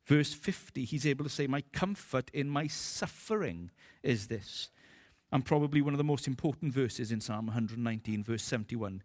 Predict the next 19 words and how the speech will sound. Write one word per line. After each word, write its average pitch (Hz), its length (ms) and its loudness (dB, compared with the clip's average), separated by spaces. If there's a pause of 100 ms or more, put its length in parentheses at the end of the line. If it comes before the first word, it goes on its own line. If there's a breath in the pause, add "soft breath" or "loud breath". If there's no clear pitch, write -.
(400 soft breath)
"It - 160 -4
was 147 180 2
good 135 480 0
for - 200 -8
me 95 320 -4 (300 soft breath)
to 113 100 0
be 107 300 -2
afflicted." - 680 -8 (1000)
The 147 120 8
original 202 320 0
context - 720 -4
is 127 160 -2
a 123 60 0
man 117 720 -4 (540 loud breath)
in 120 80 2
a 117 40 2
very 113 280 0
difficult - 380 -6
situation. 98 560 -6